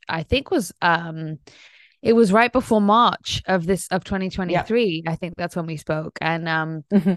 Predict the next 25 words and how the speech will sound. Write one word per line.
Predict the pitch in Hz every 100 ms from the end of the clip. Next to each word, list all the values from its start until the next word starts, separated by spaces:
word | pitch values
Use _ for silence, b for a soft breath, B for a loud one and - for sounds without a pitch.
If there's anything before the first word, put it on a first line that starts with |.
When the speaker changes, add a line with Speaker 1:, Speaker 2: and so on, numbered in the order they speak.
| -
Speaker 1:
you | 190 185
really | 202 196 185 175 - -
gave | 180 170
us | 170 165
so | - 170
much | 160 -
context | 175 170 165 143 -
about | 151 147 139 - _ _ - -
all | 170 170
the | 156
craziness | 170 160 156 156 -
to | 156
expect, | - - 147 - - - -
um, | 143 143 151 143 - B B B B
all | 294 403
of | 254
which | 175 -
has | 165 -
come | 151 151
true. | 160 156 254 311
Speaker 2:
<laughs> | B 202 B 294 -
Speaker 1:
So | 226 214 214 208 208 - _ -
we | 214 247
need | 262 247
another, | 240 240 226 226 226